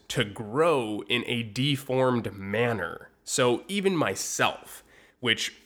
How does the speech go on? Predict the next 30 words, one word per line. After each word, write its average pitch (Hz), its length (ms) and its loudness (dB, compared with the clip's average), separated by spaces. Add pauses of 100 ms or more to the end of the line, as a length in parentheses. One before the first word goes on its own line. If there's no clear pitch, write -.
(180)
you 120 80 0
know, 95 160 -4
God 139 240 0
bless 131 240 2
my 120 100 0
mom, 104 500 2 (180)
you 117 120 -4
know, 95 220 2
she - 160 -2
was 117 160 -2
doing 143 220 4
her 139 140 2
best 117 340 0
with 104 180 -6
what 113 180 0
she 117 180 -2
had, 92 440 -2
but 101 280 2 (920)
I 156 140 4
grew 147 320 2
super 147 380 0
quick. - 360 -4
You 110 100 -2
know, 104 80 4
I'm, 104 260 -2
I'm 101 300 -4
almost 123 280 0
six 156 240 0
three, 104 560 -2 (240)
and 98 560 0